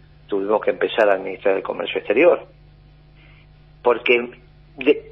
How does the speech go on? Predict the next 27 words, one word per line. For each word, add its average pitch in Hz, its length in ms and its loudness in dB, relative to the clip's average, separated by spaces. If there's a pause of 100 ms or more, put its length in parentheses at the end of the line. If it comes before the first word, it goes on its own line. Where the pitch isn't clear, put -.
tuvimos 151 480 2 (120)
un 143 180 -2
problema 131 480 4
muy 127 240 -2 (100)
serio 175 300 4
que 107 120 0
fue 110 140 0
la 104 160 0
crisis 104 360 -6
del 92 140 -6
dos 87 140 -8
mil 113 160 0
ocho. - 340 2 (1000)
Y 123 180 -4
la 117 240 2
crisis 147 480 0
del 127 160 4
dos 131 160 2
mil 147 220 0
ocho 143 480 2
perturbó 131 680 2
el 175 100 4
análisis 113 760 0 (720)
macroeconómico 127 840 2
a 98 40 -2
escala 107 280 0
global. 92 380 -4